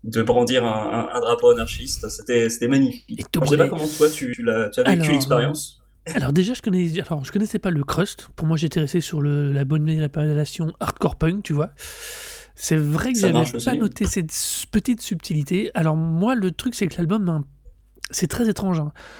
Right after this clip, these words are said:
Speaker 2: Euh, j'étais vachement surpris par la voix. Alors non pas pour le style, parce que ça, moi, j'ai jamais eu de souci avec ce style de voix, euh, hardcore, justement. Euh, moi, ça m'a jamais gêné, mais je trouvais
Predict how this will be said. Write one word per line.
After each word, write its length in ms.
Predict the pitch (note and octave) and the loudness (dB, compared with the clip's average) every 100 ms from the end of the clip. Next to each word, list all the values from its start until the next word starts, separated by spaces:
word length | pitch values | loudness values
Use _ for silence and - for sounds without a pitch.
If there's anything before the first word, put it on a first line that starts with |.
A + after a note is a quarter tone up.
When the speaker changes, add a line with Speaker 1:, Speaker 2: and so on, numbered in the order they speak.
| - - - | -20 -8 0
Speaker 2:
Euh, 140 | C#3+ | 0
j'étais 300 | C3+ C#3+ - | 0 -2 -2
vachement 240 | D#3 F#3+ B3 | -2 -2 -4
surpris 280 | - - G#3+ | -4 -2 -2
par 160 | F3 | 0
la 100 | D#3 D3 | 0 0
voix. 260 | D3 G3 - - - - - - - - - - _ - | 0 -2 -4 -20 -20 -20 -20 -20 -20 -20 -20 -20 _ 0
Alors 180 | C#3+ D3 | 2 4
non 180 | G#3 | 2
pas 180 | A3+ B3+ | 0 -4
pour 180 | - E3+ | -2 0
le 100 | E3 | 0
style, 300 | D3 - G3+ | -2 -4 -4
parce 160 | E3 - | -4 -4
que 120 | D#3 | -4
ça, 160 | - | -2
moi, 120 | D#3+ D3 | 0 0
j'ai 120 | C3+ | 0
jamais 220 | D3+ F#3 | 0 -2
eu 20 | |
de 60 | F3 | -4
souci 260 | E3+ - | -6 -2
avec 160 | F3+ D#3 | -2 -2
ce 120 | - | -4
style 280 | C#3 - E3+ | -8 -4 -2
de 100 | D3 | 0
voix, 340 | C#3 D3+ D3 | 2 2 2
euh, 240 | C#3 B2+ B2+ | 0 -2 -4
hardcore, 360 | - - E3 | -6 -2 0
justement. 440 | E3 - C#3 E3 - - - - - _ | 0 0 -2 -2 -6 -18 -20 -20 -20 _
Euh, 160 | D3+ C#3 | 0 2
moi, 180 | C3 E3 | 0 -2
ça 120 | - | 0
m'a 140 | C#3+ | 0
jamais 240 | C#3 E3+ E3 | 2 2 2
gêné, 320 | D3+ F3+ A3 | 2 0 -2
mais 480 | G3+ E3 E3 F#3 G#3+ | 0 2 4 2 0
je 160 | F3+ E3+ | -2 -4
trouvais 580 | - - G3+ G3 A3 | -4 -4 0 0 0